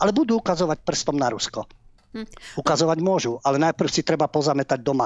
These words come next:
Speaker 1: a doma si vyriešiť svoje veci. A nie schovávať sa za Ukrajinu a riešiť veci s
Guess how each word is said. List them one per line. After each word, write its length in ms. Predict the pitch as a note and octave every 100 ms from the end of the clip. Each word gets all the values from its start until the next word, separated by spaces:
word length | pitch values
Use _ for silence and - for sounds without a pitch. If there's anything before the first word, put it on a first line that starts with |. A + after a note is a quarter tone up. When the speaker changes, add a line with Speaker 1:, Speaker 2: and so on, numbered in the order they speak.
| -
Speaker 1:
a 280 | - - C3
doma 240 | C#3+ C#3+
si 80 | -
vyriešiť 420 | B2 A#2+ A#2+ C3
svoje 280 | - A#2+ B2
veci. 240 | A#2+ - A2 - -
A 40 | D3
nie 160 | F#3
schovávať 520 | D#3 - D#3 C3+ C3+ B2
sa 120 | B2
za 20 |
Ukrajinu 600 | C3+ - B2 A#2 A#2 A2
a 80 | - - - - - -
riešiť 320 | C#3 D3+ B2
veci 360 | A#2 C#3+ - A2+
s 340 | - - -